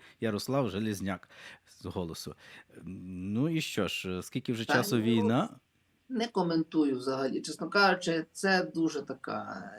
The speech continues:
Speaker 2: люди, які займаються дронами, а в нас є цілі дронні волонтери.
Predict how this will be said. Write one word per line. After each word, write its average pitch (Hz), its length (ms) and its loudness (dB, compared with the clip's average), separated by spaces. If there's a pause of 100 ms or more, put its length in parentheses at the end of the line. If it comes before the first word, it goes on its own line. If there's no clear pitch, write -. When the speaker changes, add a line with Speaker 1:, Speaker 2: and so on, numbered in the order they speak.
Speaker 2:
люди, 190 320 6
які 185 220 2
займаються 156 680 -2
дронами, 247 560 4 (920)
а 127 120 -6
в 139 40 0
нас 175 320 0
є 165 180 2
цілі 160 540 4
дронні 151 500 6
волонтери. 139 640 -2